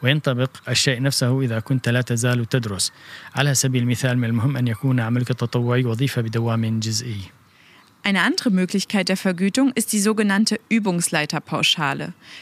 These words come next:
Speaker 2: Tätigkeiten im pädagogischen Bereich, beispielsweise als Trainer oder Chorleiter, können mit bis zu dreitausend Euro pro Jahr vergütet werden.
Speaker 1: الاحتمال الآخر للأجر هو ما يسمى بدل التدريب،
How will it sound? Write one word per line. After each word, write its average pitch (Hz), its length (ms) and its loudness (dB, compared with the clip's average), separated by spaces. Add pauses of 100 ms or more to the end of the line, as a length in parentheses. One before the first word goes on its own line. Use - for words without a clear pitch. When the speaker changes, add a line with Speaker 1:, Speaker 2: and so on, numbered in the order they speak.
(140)
Speaker 2:
Tätigkeiten 226 640 0
im 165 100 0
pädagogischen 190 680 0
Bereich, 254 580 -2
beispielsweise 165 840 0
als 151 220 -4
Trainer 233 560 2
oder 175 160 0
Chorleiter, 220 760 0 (340)
können 208 180 4
mit 208 140 0
bis 214 140 0
zu - 120 -6
dreitausend 220 800 0
Euro 185 340 2
pro - 280 -2
Jahr 165 260 2
vergütet 165 560 -2
werden. 151 420 -2 (400)
Speaker 1:
الاحتمال 147 640 2
الآخر 131 520 0
للأجر 123 480 0
هو 127 200 0
ما 117 180 0
يسمى 131 500 2
بدل 127 240 2
التدريب، 117 540 0